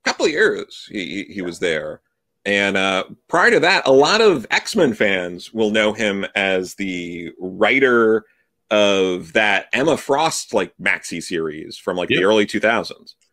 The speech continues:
Speaker 2: Yeah, the one with the covers that, uh, that made you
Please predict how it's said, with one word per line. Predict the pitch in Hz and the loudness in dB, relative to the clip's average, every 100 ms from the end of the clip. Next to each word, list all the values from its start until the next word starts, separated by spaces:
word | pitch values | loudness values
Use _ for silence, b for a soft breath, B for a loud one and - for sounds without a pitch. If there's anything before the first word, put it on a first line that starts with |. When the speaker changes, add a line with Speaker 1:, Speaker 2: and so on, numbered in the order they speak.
| _ | _
Speaker 2:
Yeah, | 160 196 | 2 2
the | 123 120 | 2 2
one | 165 190 | 2 2
with | 160 151 | 0 -2
the | |
covers | - - 151 110 87 - | -6 -4 0 0 -2 -4
that, | 90 87 - | -4 -4 -4
uh, | 90 87 87 87 85 | -2 -2 -2 -4 -4
that | 90 85 | -6 -2
made | 123 123 | -2 -2
you | 110 95 90 | -2 0 -2